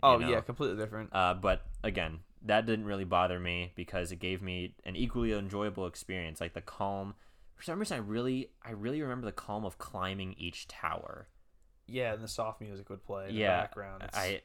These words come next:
Speaker 1: relaxing.
Speaker 2: I don't know why, but it was always, like, climbing the towers that always was like, "Yeah, this is cool." Now I have, I'm at the top,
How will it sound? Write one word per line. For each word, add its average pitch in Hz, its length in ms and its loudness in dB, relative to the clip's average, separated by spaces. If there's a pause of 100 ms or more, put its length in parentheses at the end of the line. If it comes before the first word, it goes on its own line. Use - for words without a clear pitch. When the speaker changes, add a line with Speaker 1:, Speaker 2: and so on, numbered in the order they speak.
Speaker 1:
relaxing. 113 500 -4
Speaker 2:
I - 20 -2
don't 123 200 0
know 123 140 -2
why, 101 280 4
but 92 140 -4
it - 20 -2
was 98 140 -4
always, 107 280 2
like, 95 140 -2
climbing 92 420 -2
the 85 60 -4
towers 80 580 4
that 80 120 2
always 80 420 -2
was 80 160 -10
like, 82 180 -8
"Yeah, 85 260 -4 (520)
this 92 160 -4
is 87 80 -8
cool." 80 240 -4
Now 85 180 2
I 87 60 0
have, 87 360 0 (500)
I'm 92 160 -2
at 87 100 -2
the 87 60 -2
top, 104 480 2